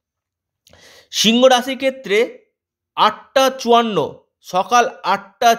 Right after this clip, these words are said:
চুয়ান্ন থেকে দশটা বাইশ মিনিট পর্যন্ত, সকাল দশটা, আটটা চুয়ান্ন থেকে দশটা বাইশ মিনিট পর্যন্ত আপনারা তো বাজার করতে যান, বাজার করতে গিয়ে একটা টুক করে লটারি কেটে নিন। দেখুন তো, একবার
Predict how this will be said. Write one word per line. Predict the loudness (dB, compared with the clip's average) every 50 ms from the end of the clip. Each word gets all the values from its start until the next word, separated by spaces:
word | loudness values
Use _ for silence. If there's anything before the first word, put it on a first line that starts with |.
| -2 -8
চুয়ান্ন | -8 -2 0 0 0 0 0 -2 -2
থেকে | 0 -2 -4 -2 -2 -2 -2 -2 -4 -10 _ _ _ _ _ _ _ _ -20 -20 -8 0
দশটা | 2 2 2 2 0 -4 -4 0 0 0 0 -2 -6 -12 _ _ _ _ -20 -8 -4
বাইশ | -2 0 0 0 -2 -4
মিনিট | -8 -8 -8 -8 -10 -12 -12 _
পর্যন্ত, | -6 -6 -6 -6 -6 -8 -10
সকাল | -8 -6 -6 -2 0 0 0
দশটা, | 2 0 -2 -2 -2 -4 -4 -4 -6 -8 _ _ _ _ -6
আটটা | -4 -4 -4 -2 -2 -2 -2 -2
চুয়ান্ন | -4 -2 0 0 0 2 0 -2
থেকে | -4 -4 -4 -4 -4
দশটা | -2 -2 -2 -2 -2 -4 -2
বাইশ | 0 0 0 -2 -4 -6
মিনিট | -8 -8 -8 -8 -8
পর্যন্ত | -6 -6 -6 -4 -4 -6 -6 -8 -8 -12 _ _ _ _ _ _ _ _ _ -4
আপনারা | -2 -2 0 2 2 2
তো | 2 2
বাজার | 0 0 0 0 0 -2
করতে | -2 -4 -4 -4 -2
যান, | 0 0 0 -2 -4 -8 -14 _ _ _ _ _ _ _ _ _ _ -8
বাজার | -4 -2 -2 0 -2 -2
করতে | -2 -2 -4 -4 -4 -4
গিয়ে | -2 0 -2
একটা | -2 -2 -6
টুক | -10 -10 -12 -12 -6
করে | -4 -4 -2
লটারি | 0 -2 -2 -2 -4 -6 -6
কেটে | -6 -6 -8 -8 -8
নিন। | -10 -12 -14 -16 -20 _ _ _ _ _ _ _ _ _
দেখুন | -4 -4 -2 -2 -4 -2
তো, | 0 -2 -2 -2 -6 -18 _ _
একবার | -4 -4 -2 0 0 0 0